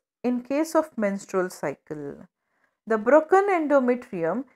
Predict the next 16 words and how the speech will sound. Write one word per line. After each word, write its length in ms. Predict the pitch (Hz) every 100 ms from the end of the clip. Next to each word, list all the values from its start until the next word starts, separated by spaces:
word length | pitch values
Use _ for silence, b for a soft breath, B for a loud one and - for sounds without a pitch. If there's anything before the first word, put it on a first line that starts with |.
| _
is 200 | 247 233
reabsorbed 1080 | 240 233 277 277 220 208 - 247 285 349 -
by 200 | 302 311
the 100 | 311
uterus 560 | 294 233 208 165 180 -
in 280 | - 262 269
case 360 | - 175 175
of 300 | 202 311 - - 185
estrus 380 | 190 - 175
cycle. 680 | 175 - 156 - - - - - _ _ _ _ _ _ _ _ _ 247
During 380 | 302 370 427 381
menstrual 500 | 339 330 - 339 320
phase, 640 | - 277 196 175 269 - _ _ _
females 680 | - 311 311 339 359 370 - -
are 460 | 214 170 151 247 b b -
not 680 | 233 269 269 190 233 -